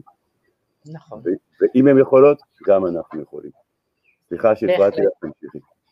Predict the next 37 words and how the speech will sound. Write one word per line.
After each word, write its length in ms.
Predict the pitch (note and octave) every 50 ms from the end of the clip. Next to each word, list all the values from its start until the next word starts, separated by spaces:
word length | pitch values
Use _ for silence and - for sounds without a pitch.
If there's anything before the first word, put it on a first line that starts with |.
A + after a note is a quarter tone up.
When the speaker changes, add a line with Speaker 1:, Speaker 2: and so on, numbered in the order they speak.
| _ _ A3+
Speaker 1:
<laughs> 520 | - - A#3+ A#3+ - - - - - -
לא, 60 | A#3 C4
הכל 300 | A#3+ G#3+ G#3+ A3+ A#3 A#3+ A#3
טוב, 220 | F#4 C#4+ G#3+ E3+ F3
אתה 220 | E3+ - E3+ E3
בעצם 360 | D3+ D#3 F#3 F#3 F#3 A3 G3+
מ-, 340 | G3 G3 G3 F#3+ F3+ F3 F3
מ-, 240 | F3+ F3+ F3 E3+ F3
מחזק 420 | F3 - - F3+ E3+ G#3 G3+ A3+
את 100 | A3 -
הדברים 340 | G3 F3+ E3 E3 E3 F#3 F3+
שאני 240 | F3+ G3+ F3 E3 D#3
אומרת, 260 | D#3 F#3 G3+ G3+ F3+ E3
וזה 200 | D#3+ D#3 D#3 C#3+
נהדר. 460 | D3 D3+ C#3+ C#3 C#3+ F3 A3 A3+ G3 G#3 - - -
Speaker 2:
כן. 60 | - - - - _ _ _ _ _ - - F3+
Speaker 1:
אני 200 | F3 F3+ F#3 F3
רציתי 300 | F3+ F3+ G3 A#3+ - C4+
רק 140 | C4 B3+ B3+
לשים 300 | A#3+ A3+ A#3 B3 B3+ B3 B3
עוד 100 | B3 A#3+
נקודה 460 | B3 A#3 A#3 - E3+ D#3+ F#3+ F#3+ F3+ D#3+
אחת, 380 | D#3 - - A#3+ A#3+ A3 A3 A3
שמעבר 600 | - F#3 D3+ D3+ C#3+ - C#3 F#3 A3+ A3 A#3 A3 F#3
לפן 540 | D#3+ D3+ C#3+ C#3+ - - F#3+ F#3 F#3+ F#3+ F#3+
ה-, 120 | F#3 E3+ D#3+ D#3+ D#3 D#3 D3+ D3 C#3 - - -
אה, 380 | C#3+ C#3 C3+ C#3 C3+ C3 A2+ - _ _ _ _ _ _ _ _ _ _ _ _ -
נקרא 240 | - - D3 D#3+ E3
לו 140 | E3+ D#3+
הברור 440 | D#3 D3+ C#3 E3 D3+ F3 A#3 A3+ G#3
מאליו, 520 | G#3 F3+ E3 D#3+ D#3+ E3 F#3+ F#3 E3+ D3 D3 C#3+ - _ _ _ _ _ _ _ _
של 400 | _ - - - E3+ D#3+ D3+ D3+ C3
מה 180 | D3+ E3+ E3+ E3+
שיש 360 | - - D3+ D3 D3+ - -
מסביבי, 640 | D3 D3 _ _ _ C#3+ C#3+ D3 F3+ A#3+ B3 A#3 B3+ B3+ - _ _ _ _ _
יש 260 | F3 F#3 G3 G3 - -
עוד 200 | - F3+ F#3+ F#3